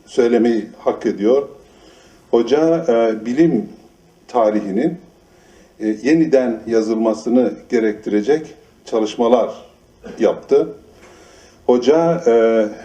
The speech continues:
bir takımın yapabileceği çalışmaları, insanın hafsalasının alamayacağı çalışmaları, e, yaptı. Yani olamaz diyebileceğimiz şeyler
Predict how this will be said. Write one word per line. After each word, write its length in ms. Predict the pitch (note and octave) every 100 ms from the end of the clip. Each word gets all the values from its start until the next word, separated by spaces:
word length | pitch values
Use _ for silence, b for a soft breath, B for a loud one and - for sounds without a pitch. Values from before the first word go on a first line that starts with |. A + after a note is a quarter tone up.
| B B
bir 380 | A#2+ F3 E3+ -
takımın 600 | - - C#3+ C#3+ A2+ G#2 - - - -
yapabileceği 920 | A#2+ D3 C#3+ C3 B2 B2 B2 A2 F#2 - - _ - F#2
çalışmaları, 840 | B2+ A#2 G#2+ A#2+ A2 G#2+ A#2 D#3+ E3 B B B B B -
insanın 420 | A#2 C#3+ C#3 D3+
hafsalasının 1000 | C3 B2+ - B2+ B2 - C3 C#3 B2 G#2+
alamayacağı 720 | A2+ C#3 D#3 B2+ A2+ A2 F#2+ -
çalışmaları, 840 | A#2 A2 G#2 A2 G#2+ G#2 C#3 D#3+ - B B B B B _
e, 120 | G2 G2+ - _ _ _ _ _ -
yaptı. 380 | A#2 A2 - A2+ - _ - - -
Yani 340 | A2 A2 G#2 - -
olamaz 460 | C3 E3 D3 B2
diyebileceğimiz 720 | A#2+ B2 A#2 G#2+ A#2 A2 G#2
şeyler 500 | - A#2 G#2+ B2+ D#3